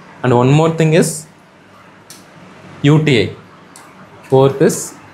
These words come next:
in U T I. In U T I, in, with some drugs, concentrated urine, alkaline urine, sometimes a contaminated urine with the secretions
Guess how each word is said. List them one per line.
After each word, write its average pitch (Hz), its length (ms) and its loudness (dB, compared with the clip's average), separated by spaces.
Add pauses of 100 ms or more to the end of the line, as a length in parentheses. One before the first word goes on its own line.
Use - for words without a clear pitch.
(200)
in 156 260 2
U 135 220 2
T 113 180 0
I. - 120 -6 (1500)
In 123 240 2
U 143 240 2
T 156 180 0
I, 220 220 -2 (920)
in, 123 340 -2
with 131 380 0
some 131 280 -2
drugs, - 540 -6
concentrated 151 680 -2
urine, 135 420 -2
alkaline 160 560 0
urine, 139 320 0 (320)
sometimes 156 420 -2
a 180 60 -2
contaminated 147 720 0
urine 107 360 -2
with 120 180 -4
the 214 260 0 (360)
secretions 139 960 -4